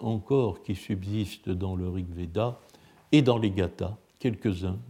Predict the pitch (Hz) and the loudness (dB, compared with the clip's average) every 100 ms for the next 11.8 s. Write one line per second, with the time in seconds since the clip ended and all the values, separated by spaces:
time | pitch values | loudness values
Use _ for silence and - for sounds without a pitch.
0 | - 120 120 - 98 - - 110 - - | -4 0 0 0 -6 -6 -6 -6 -6 -14
1 | _ _ - 95 87 98 90 90 90 87 | _ _ -8 -6 -4 -2 -2 -4 -4 -6
2 | 87 95 87 - 85 95 90 90 82 92 | -6 -6 -8 -12 -10 -10 -8 -10 -10 -8
3 | 127 123 - - - - - - 156 151 | -4 -4 -6 -20 -20 -20 -2 2 4 2
4 | - - 123 98 113 107 - - _ _ | -10 -2 0 0 0 -2 -4 -14 _ _
5 | - 180 - - 98 104 - - - - | -2 -2 -2 -8 -2 0 -2 -8 -14 4
6 | 165 127 113 98 131 117 101 95 98 127 | 4 4 -2 -2 -4 -4 -4 -4 -2 -2
7 | 143 135 - _ _ - _ - 117 123 | -4 -10 -16 _ _ -20 _ -4 -2 -2
8 | - - - - - 78 82 - _ 95 | -4 -8 -6 -4 -4 -6 -8 -20 _ -6
9 | 95 - 113 - 98 92 90 85 101 107 | -4 -2 -2 -2 -2 -2 -2 -2 -4 -2
10 | 98 104 131 123 95 107 127 113 104 110 | -2 -2 -2 0 0 0 -2 -2 0 0
11 | 98 - - 87 - - 117 | 0 -4 -8 -10 -6 -2 -2